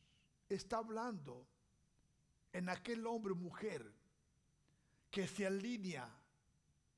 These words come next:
a la perfecta voluntad de Dios. Así pues, sea que vivamos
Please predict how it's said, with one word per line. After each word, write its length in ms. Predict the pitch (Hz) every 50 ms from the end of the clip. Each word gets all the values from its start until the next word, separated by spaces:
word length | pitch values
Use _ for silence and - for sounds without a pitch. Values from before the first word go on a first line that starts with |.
| _ _ _ _ _ _ -
a 100 | 165 165
la 240 | 165 165 151 -
perfecta 800 | - - 156 151 151 135 - - 202 214 202 208 - - - 170
voluntad 500 | 160 156 156 151 151 151 143 135 170 165
de 100 | 165 165
Dios. 260 | 170 175 196 269 285 - - - - - _ _ _ _ _ _ _ _ _ _ _ _ _ _ _ _ _ _ _ _ _ _ _ _ _ _ _ _ _ _ _ - _ _ _ _ - -
Así 260 | 247 233 - 320 294
pues, 340 | - - 330 302 262 - - - - - - - _ _ _ _ _ _ _ _ _ _ _ _ _ _ _ _ _ _ _ - - - _ _ - _ -
sea 760 | - - - 175 190 202 208 214 214 214 208 208 202 - -
que 120 | 208 208
vivamos 560 | 202 208 208 214 233 262 277 277 233 151 110